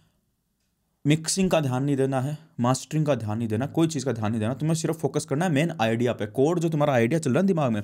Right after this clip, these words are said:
कि मुझे ऐसा गाना बनाना है, तो उस आइडिया को ही दिमाग में रख के तुम्हें ये प्रोडक्शन वाला काम पूरा करना पड़ेगा। अब इसमें क्या होता है भाई, इसी, इसी स्टेज पे ऐसी गलतियाँ लोग कर देते हैं कि उनका फिर गाना प्रोफेशनल साउंड नहीं करता, और फिर वो दोष देते हैं कि हमको मास्टरिंग नहीं आती इसलिए हमारा प्रोफेशनल साउंड नहीं कर रहा।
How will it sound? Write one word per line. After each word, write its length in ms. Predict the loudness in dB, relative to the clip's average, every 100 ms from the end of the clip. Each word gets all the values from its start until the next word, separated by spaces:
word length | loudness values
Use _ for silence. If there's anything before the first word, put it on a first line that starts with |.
| -8 -20 -20 -4
कि 60 | -2
मुझे 140 | 0
ऐसा 240 | 0 2 0
गाना 200 | 0 0
बनाना 280 | 0 -4 -6
है, 60 | -14 -20 -4
तो 80 | -2
उस 120 | 2 2
आइडिया 320 | 4 2 0
को 220 | 0 0
ही 120 | 0
दिमाग 280 | 2 2 2
में 100 | 0
रख 140 | -2 -4
के 80 |
तुम्हें 220 | -4 -2 0
ये 60 |
प्रोडक्शन 420 | 0 0 0 -2 -2
वाला 180 | 0
काम 220 | 0 -2 -2
पूरा 180 | -2
करना 260 | 0 0 -2
पड़ेगा। 340 | 0 -2 -4 -8 -12 -16 -16 0
अब 240 | 0 0 0
इसमें 320 | 0 0 0
क्या 120 | 0 0
होता 220 | 0 0
है 60 |
भाई, 260 | 0 -2 -4 -6 -2
इसी, 560 | -2 0 2 0 0 -6 -2
इसी 380 | 0 2 2 2
स्टेज 440 | -2 0 2 0
पे 180 | 0 0
ऐसी 220 | 0 -2
गलतियाँ 420 | -2 -2 0 0
लोग 200 | 0 -2
कर 120 | -2 -2
देते 260 | 0 -2
हैं 120 | -4 -6 -16 _ _ -8
कि 80 |
उनका 340 | 0 2 2 2
फिर 160 | 2 0
गाना 260 | 0 0
प्रोफेशनल 440 | -2 -2 -2 -2 -2
साउंड 240 | -2 0
नहीं 160 | 2 2
करता, 280 | 0 -6 -14 _ -20 _ _ -4
और 80 | -4
फिर 200 | 2 2
वो 120 | 4
दोष 220 | 2 0
देते 260 | 0 -2 -2
हैं 80 | 0
कि 80 |
हमको 220 | 0 0 0
मास्टरिंग 480 | 0 0 0 2
नहीं 140 | 4 2
आती 320 | -2 -8 -10
इसलिए 280 | -6 0 2
हमारा 180 | 2 0
प्रोफेशनल 380 | -2 -2 -2 -2
साउंड 260 | -2 0
नहीं 100 | 2
कर 140 | 0 -2
रहा। 140 | -6